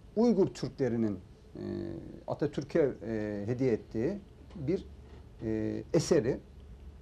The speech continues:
beş bin sayfa olduğu söyleniyor, e, almak istiyorlar. E, düzeltiyorum,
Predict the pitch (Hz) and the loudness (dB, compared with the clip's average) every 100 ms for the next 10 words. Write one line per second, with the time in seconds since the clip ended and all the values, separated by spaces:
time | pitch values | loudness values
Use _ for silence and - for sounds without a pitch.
0 | - 113 156 - 160 - 131 127 135 113 | -12 4 4 6 4 4 4 4 4 4
1 | 110 - 104 101 107 180 220 - - - | 0 0 -2 0 0 -2 -4 -12 -20 -18
2 | - - 110 107 - 190 202 170 - - | -20 -12 -10 -8 2 4 6 4 0 -2
3 | 107 76 - - - - - - - - | -2 -2 -6 -16 -20 -20 -20 -20 -20 -20
4 | - - - - - - 107 104 101 98 | -20 -20 -20 -20 -18 -8 -4 -4 -2 -4
5 | 98 98 - - - 180 208 202 226 175 | -4 -6 -10 -14 -2 6 8 8 6 6
6 | 190 | 4